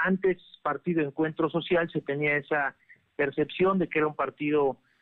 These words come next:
eh, de ultraderecha, un partido que se ligaba a las orga-, organizaciones religiosas, lo cual no es, eh, nuestro, nuestro fin, nuestro objetivo. Nuestro objetivo es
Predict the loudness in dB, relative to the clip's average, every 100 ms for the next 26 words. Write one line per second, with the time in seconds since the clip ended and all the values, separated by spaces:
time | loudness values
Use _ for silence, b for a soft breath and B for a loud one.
0 | b -4 -4 -2 -2 0 0 2 2 2
1 | 0 -4 -4 -6 -2 -2 -2 -4 -6 -4
2 | -4 -2 0 -2 -4 -6 -6 -8 -4 -4
3 | -4 -8 -10 -8 -6 -6 -2 -2 0 -2
4 | -2 0 0 0 -2 b b b -10 -2
5 | 2 2 -2 -8 -4 -2 -2 -2 -6 -8
6 | -10 -6 -8 -4 0 4 4 2 -2 -8
7 | -6 -2 0 2 2 2 -2 -10 -10 -2
8 | 2 4 2 0 -2 -2 -2 2 2 2
9 | 0 -2 -2 -4 0 2 2